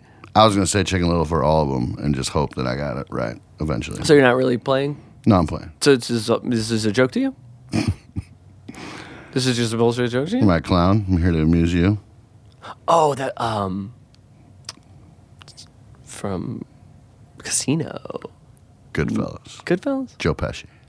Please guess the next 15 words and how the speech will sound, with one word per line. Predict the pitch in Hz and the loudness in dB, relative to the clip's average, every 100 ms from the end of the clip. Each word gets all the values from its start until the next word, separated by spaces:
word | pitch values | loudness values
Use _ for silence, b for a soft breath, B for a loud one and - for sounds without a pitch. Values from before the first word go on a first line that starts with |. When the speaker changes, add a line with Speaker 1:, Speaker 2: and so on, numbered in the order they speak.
| - | -12
Speaker 2:
Was | - 359 | 0 4
it | 381 381 | 6 6
Casino? | 302 381 427 427 466 403 - _ _ | 6 6 8 10 10 6 0 _ _
Speaker 1:
Joe, | - 82 - | -2 0 0
uh, | - 69 73 67 | -4 0 0 0
Goodfellas. | 92 80 58 - - - - - - - - | -2 -2 -6 -10 -16 -20 -20 -20 -20 -16 6
Speaker 2:
You | 339 | 6
hundred | 302 330 | 8 6
percent | 285 254 262 | 6 0 0
sure | 226 226 | 6 8
about | 214 208 | 8 8
this? | 220 214 - - | 6 4 0 -2
Speaker 1:
One | 85 85 | 2 4
thousand | 85 80 73 71 57 | 4 2 2 0 -4
percent. | 78 73 60 | -8 -6 -8